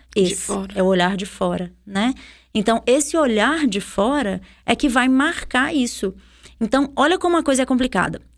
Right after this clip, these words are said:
Speaker 2: Lá no inicinho, a gente falou sobre o fato de o indivíduo observar o mundo a partir daquilo que ele construiu, né, dentro dele. Então tá, ele tem toda uma construção nele, e é com esse olhar que ele vai avaliar os outros, né?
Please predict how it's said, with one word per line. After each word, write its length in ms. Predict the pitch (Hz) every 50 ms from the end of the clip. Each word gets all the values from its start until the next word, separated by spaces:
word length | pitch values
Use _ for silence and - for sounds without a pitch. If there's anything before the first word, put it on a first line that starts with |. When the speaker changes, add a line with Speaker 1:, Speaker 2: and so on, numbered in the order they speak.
| - -
Speaker 2:
Lá 160 | 262 320 359
no 60 | 349
inicinho, 520 | 277 220 190 - - 254 240 208 175 180 - - _ _ _ _ _ _ _ _ _ - -
a 80 | 208
gente 180 | 196 208 214 -
falou 220 | - 214 202 208
sobre 240 | 208 - 226 196 220
o 20 | -
fato 240 | - 214 202 220
de 80 | 208 196
o 40 | 208
indivíduo 460 | 202 196 180 190 196 190 180 208 208 - - - - _ _ -
observar 540 | 196 185 196 - 214 202 202 196 190 190 190
o 40 |
mundo 260 | 190 208 240 277 277 285
a 40 |
partir 280 | 285 269 247 233 - 262
daquilo 260 | 254 254 - 240 240
que 60 | - 262
ele 80 | 240
construiu, 540 | 247 - 262 254 - - 294 269 202 - - - - _ _ _
né, 180 | - 190 196 214
dentro 300 | 202 208 190 - 208 240
dele. 340 | 208 190 160 156 165 - - - - - - _ _ _ -
Então 220 | 202 - 240 254
tá, 200 | 254 - - - -
ele 160 | - 202 196 196
tem 140 | 208 202
toda 320 | 185 196 220 240 294 330 330
uma 140 | 330 330 -
construção 500 | 311 285 - - 277 - - 254 254 254
nele, 520 | 262 247 226 214 202 202 214 233 269 - - - - _ -
e 80 | -
é 60 | 233 233
com 160 | - 294 285
esse 300 | 294 320 381 392 - -
olhar 320 | 330 302 269 254 269 285 262
que 100 | - 285
ele 120 | 269 269
vai 280 | 233 262 254 139 - - - -
avaliar 1040 | 247 254 262 226 202 190 208 240 277 294 285 262 240 214 208 233 262 262 233 190
os 140 | 180 170 156 180
outros, 480 | - - - - - - - - - _ _ _ _ _ _ -
né? 280 | 190 185 190 233 285